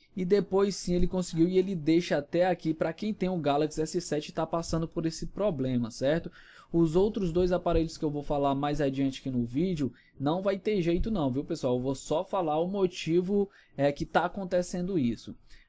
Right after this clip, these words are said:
Bom, ele deixa aqui o passo a passo, eu não testei porque quando eu fiz no Galaxy S sete aqui, deu certo de cara, ainda não tive a oportunidade de ter o problema que ele disse que teve. Ele conectou, depois de alguns dias,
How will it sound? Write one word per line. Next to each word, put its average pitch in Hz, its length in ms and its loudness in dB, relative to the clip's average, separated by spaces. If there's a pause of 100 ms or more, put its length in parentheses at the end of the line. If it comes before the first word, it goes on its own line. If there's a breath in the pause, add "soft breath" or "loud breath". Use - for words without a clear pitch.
Bom, 226 140 4
ele 208 120 0
deixa 220 300 4
aqui 214 180 -2
o 185 80 2
passo 190 380 2
a 180 80 8
passo, 175 320 -2
eu 202 40 0
não 202 140 -2
testei 185 340 2
porque 175 240 0
quando 214 220 -2
eu 214 80 4
fiz 185 260 -2
no 170 120 -2
Galaxy 156 340 0
S 139 140 -4
sete 131 360 -4
aqui, 196 380 -2 (400)
deu 185 200 4
certo 180 440 2
de 165 80 -6
cara, 170 460 0 (180 loud breath)
ainda 151 220 -4
não 175 120 -4
tive 190 200 -2
a - 20 2
oportunidade 165 760 -2
de 156 120 0
ter 160 200 0
o 160 80 2
problema 147 500 0
que 147 100 -4
ele 139 100 0
disse 139 240 -4
que 175 80 -4
teve. 120 260 0
Ele 120 80 -6
conectou, 175 640 0
depois 180 360 2
de 175 60 2
alguns 170 340 2
dias, 156 320 0